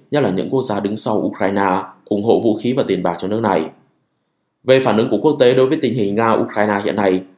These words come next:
Bloomberg dẫn các nguồn tin cho biết, các nước nato đang chia rẽ về việc có nên tham gia đối thoại với Tổng thống Putin để giải quyết tình hình ở Ukraine hay không. nato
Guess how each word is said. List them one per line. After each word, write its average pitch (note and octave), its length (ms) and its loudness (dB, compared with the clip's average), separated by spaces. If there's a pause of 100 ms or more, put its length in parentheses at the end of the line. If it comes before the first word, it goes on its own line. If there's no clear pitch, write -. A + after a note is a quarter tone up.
Bloomberg G#2 420 2 (240)
dẫn A2+ 220 2
các D#3 60 2
nguồn A2+ 220 -2
tin F#2 120 -2
cho F#2 100 -4
biết, C3 220 2 (400)
các E3+ 160 2
nước E3+ 120 2
nato C#3 360 2
đang C3+ 240 0
chia C3+ 140 0
rẽ B2 260 0
về G#2 80 0
việc G2 220 2 (280)
có C3 100 2
nên C#3 200 2
tham B2 180 0
gia A#2 180 0
đối A#2 200 0
thoại B2 140 -4
với C3 140 -6
Tổng E2+ 200 -2
thống G2+ 160 -8
Putin A#2 400 -2 (220)
để G#2+ 120 4
giải G2 240 0
quyết D#3 160 0
tình A#2+ 120 -2
hình G2 180 -2
ở C2 100 -4
Ukraine F2 420 -6
hay F2 160 -6
không. F2 300 0 (720)
nato F3 360 4